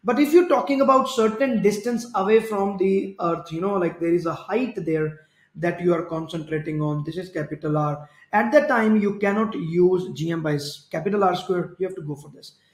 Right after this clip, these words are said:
So having said that, we can clearly write it as G M divided by R plus H whole square. Now, what is the height? It says that the height is also R.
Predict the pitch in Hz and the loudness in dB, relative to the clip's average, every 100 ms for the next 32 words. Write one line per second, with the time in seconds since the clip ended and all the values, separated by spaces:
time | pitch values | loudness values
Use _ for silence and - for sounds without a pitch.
0 | _ - - - 208 202 220 233 226 269 | _ -20 -10 0 2 4 4 2 2 2
1 | 285 214 214 214 - 180 196 196 180 180 | 2 2 2 2 -4 -2 -2 0 -2 -4
2 | - 196 202 208 208 196 160 156 165 156 | -2 2 2 2 0 -2 -2 -4 -4 -4
3 | 156 151 - 151 180 190 196 160 160 156 | -4 -6 -8 -6 -4 -2 -2 -2 -2 -4
4 | 156 147 180 143 170 190 - _ _ _ | -4 -2 0 0 -4 -8 -14 _ _ _
5 | _ _ _ _ _ _ 185 196 170 190 | _ _ _ _ _ _ 2 2 2 0
6 | 190 190 190 - - - _ 196 196 - | -2 0 0 -2 -12 -20 _ -8 -8 -12
7 | - - _ _ 170 165 - 180 156 - | -16 -18 _ _ -4 -4 -6 -10 -10 -12
8 | _ _ - 190 196 220 240 247 247 185 | _ _ -4 0 0 0 -2 -2 0 0
9 | 151 - 180 - 226 220 220 208 190 214 | -2 -6 -10 4 6 6 4 0 2 -2
10 | 185 202 214 233 208 196 - - - 175 | 0 0 0 0 0 0 -4 -4 -2 -2
11 | 151 208 - | -2 -6 -10